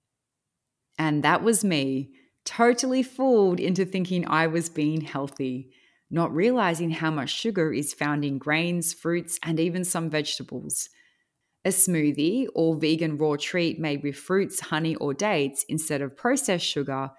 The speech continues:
is still sugar. It just comes with some other benefits, but it's still adding to the daily sugar intake, and I was certainly overdoing it.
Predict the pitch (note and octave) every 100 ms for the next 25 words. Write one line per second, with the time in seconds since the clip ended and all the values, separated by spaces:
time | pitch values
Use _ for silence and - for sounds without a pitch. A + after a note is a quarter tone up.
0 | _ _ - G3+ E3+ - E3 D#3 D3+ D#3
1 | D3 - - C4+ G#3 - - - _ _
2 | _ _ _ _ _ - F#3 G3+ G3 -
3 | G3 G3 F3+ F3+ E3+ E3 D#3 D3+ A3 A#3+
4 | - B2+ - - - - F#3+ F#3+ F3 -
5 | G#3 G#3+ - E3 E3+ E3+ D#3 D3 D3+ D3
6 | D3+ D3 - C#3 C#3 G#3 C4 - C#3 C3
7 | - _ _ - F3 F#3 G3+ G#3+ G#3+ -
8 | D#3+ E3 F3+ F3 - D3+ C#3+ D3+ C#3+ C3
9 | - - -